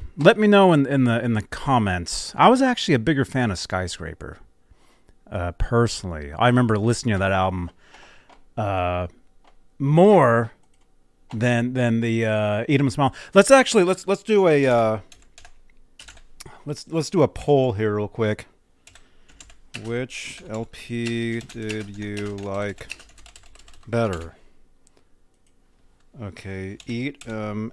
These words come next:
and Smile. Skyscraper. What about another one?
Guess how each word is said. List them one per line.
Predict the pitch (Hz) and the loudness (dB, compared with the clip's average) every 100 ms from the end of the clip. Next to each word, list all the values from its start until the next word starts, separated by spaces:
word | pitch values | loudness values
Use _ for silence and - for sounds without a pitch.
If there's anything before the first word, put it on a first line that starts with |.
| - | -12
and | 104 101 95 | -12 -10 -12
Smile. | - - - 139 170 202 220 226 226 208 - _ _ _ _ _ _ _ _ _ _ _ _ _ _ _ _ - - - - - - - - - - - - _ _ - _ - _ _ _ _ _ - _ _ _ - - | -14 -14 -6 -2 0 0 -2 -4 -6 -10 -14 _ _ _ _ _ _ _ _ _ _ _ _ _ _ _ _ -20 -20 -20 -20 -20 -20 -20 -20 -20 -20 -20 -20 _ _ -20 _ -20 _ _ _ _ _ -20 _ _ _ -20 -20
Skyscraper. | - - 147 156 - 160 165 - 156 156 143 _ _ _ - - _ _ _ _ _ _ _ _ _ _ _ _ _ - | -16 -2 -2 -2 -4 -8 -6 -8 -6 -6 -8 _ _ _ -20 -20 _ _ _ _ _ _ _ _ _ _ _ _ _ -14
What | - 165 | 0 4
about | 175 143 | 6 6
another | 113 98 | 4 -4
one? | 85 - | -10 -20